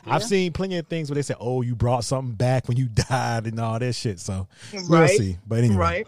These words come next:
Speaker 1: yeah.
Speaker 2: And we, and we get deeper in this episode. Keep, keep that, keep that comment, because I have a side comment for something further in the episode. So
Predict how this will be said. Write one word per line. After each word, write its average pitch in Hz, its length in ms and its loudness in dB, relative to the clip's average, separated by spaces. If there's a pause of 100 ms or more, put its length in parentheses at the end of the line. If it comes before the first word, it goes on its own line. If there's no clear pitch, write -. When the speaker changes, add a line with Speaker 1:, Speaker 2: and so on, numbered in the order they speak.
Speaker 1:
yeah. 87 160 -6 (1400)
Speaker 2:
And 220 180 2
we, 233 140 2
and 226 200 -6
we 247 80 -10
get 247 220 -10
deeper 269 260 -8
in 233 100 -2
this 220 220 -10
episode. 196 680 -4 (120)
Keep, - 360 -14
keep - 280 -8
that, 262 340 0
keep 285 240 -12
that 285 200 -4
comment, 240 460 -2
because 190 680 -6 (480)
I 202 140 2
have 233 200 -2
a 214 60 -14
side 240 380 -4
comment 202 380 -8
for - 120 -10
something 190 360 -8
further 185 380 0
in 190 120 -4
the 160 100 -10
episode. - 480 -14 (440)
So 226 640 -2